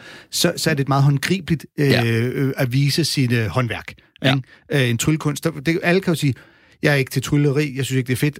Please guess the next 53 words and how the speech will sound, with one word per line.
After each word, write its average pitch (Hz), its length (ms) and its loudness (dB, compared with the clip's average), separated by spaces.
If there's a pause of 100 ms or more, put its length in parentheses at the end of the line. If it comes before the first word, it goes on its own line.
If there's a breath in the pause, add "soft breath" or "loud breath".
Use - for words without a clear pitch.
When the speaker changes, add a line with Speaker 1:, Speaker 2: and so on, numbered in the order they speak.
Speaker 1:
men 147 140 2
jeg 135 120 4
anerkender, 147 340 0
at 123 40 0
han 123 100 2
er 123 40 4
dygtig, 123 300 0
han 120 60 2
fik 117 120 -4
det 101 60 -14
til - 80 -4
at 120 60 -2
forsvinde," 120 460 -2
eller 113 140 2
"Jeg 110 80 2
anerkender, 127 340 2
at 107 40 0
han 110 100 2
spiller 123 200 0
godt 120 200 0
på - 80 2
gitaren, 127 500 -2
eller 117 160 0
han 107 120 2
kunne 113 100 -4
komme 117 200 2
op 110 100 -4
på 127 100 0
det 110 80 0
høje 113 160 2
C, 120 180 0
da 113 60 -4
han 110 100 2
sang." - 220 -2 (480 loud breath)
En - 60 -6
komiker, 180 440 2 (120)
hvis - 220 -4
folk 190 220 0
ikke 196 120 -6
griner, 185 280 -2 (200)
så - 180 2
er 214 40 4
du 226 60 -2
bare 202 220 0
dårlig. 170 340 2 (120)
Altså, 151 200 2
Speaker 2:
Ja. 185 60 2
Speaker 1:
der 160 60 4
er 151 40 2
aldrig 165 320 2
nogen, 175 200 4
der 185 60 2
siger, 165 260 2